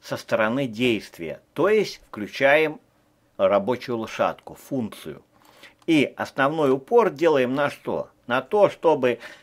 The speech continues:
в Python функцию разобрать от и до.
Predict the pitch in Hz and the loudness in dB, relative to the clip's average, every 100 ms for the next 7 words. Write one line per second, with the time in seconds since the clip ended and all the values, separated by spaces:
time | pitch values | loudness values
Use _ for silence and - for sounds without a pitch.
0 | _ - _ 117 110 - 156 190 202 107 | _ -20 _ -10 -8 -2 6 10 10 8
1 | - _ - - - - - 160 147 - | -4 _ -20 -20 -20 -20 -4 0 0 0
2 | 113 113 104 117 131 165 - - 139 - | -4 -4 2 2 4 0 -2 -2 -2 -2
3 | 143 113 110 76 | -8 -4 -4 -4